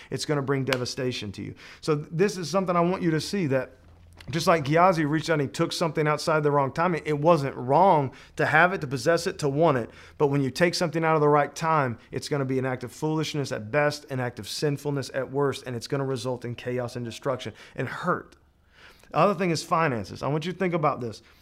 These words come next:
Financial struggles, almost all financial struggles. So the sex one's the sin one, and this is the foolish, this is the foolishness. Financial struggles, almost all financial struggle comes from foolishly buying things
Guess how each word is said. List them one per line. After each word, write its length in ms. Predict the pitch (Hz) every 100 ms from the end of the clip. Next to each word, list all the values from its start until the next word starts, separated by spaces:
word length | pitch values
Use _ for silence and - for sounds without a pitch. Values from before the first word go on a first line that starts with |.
| _ -
Financial 420 | 170 185 185 170
struggles, 400 | - 160 131 -
almost 320 | 160 165 147 -
all 220 | 160 190 202
financial 480 | 196 190 185 175
struggles. 420 | 151 - 156 131 139
So 80 |
the 180 | 147 147
sex 380 | 147 226 214 -
one's 220 | 160 160
the 100 | 190
sin 320 | - 160 127
one, 240 | 107 107 131 -
and 160 | 139 160
this 140 | 156
is 120 | 156
the 100 | 156
foolish, 460 | 156 156 131 - - -
this 140 | 156
is 60 | 147
the 80 | 143
foolishness. 440 | 147 123 104 101 - - - _ -
Financial 360 | 180 190 170
struggles, 360 | 160 170 135 123
almost 340 | 170 165 143 -
all 180 | 170 196
financial 400 | 202 196 196 175
struggle 300 | 180 156 139
comes 280 | 165 175
from 200 | 165 139
foolishly 760 | 120 - 180 208 220 208 208 208
buying 560 | 139 160 165 156 139 113
things 500 | 117 110 117 -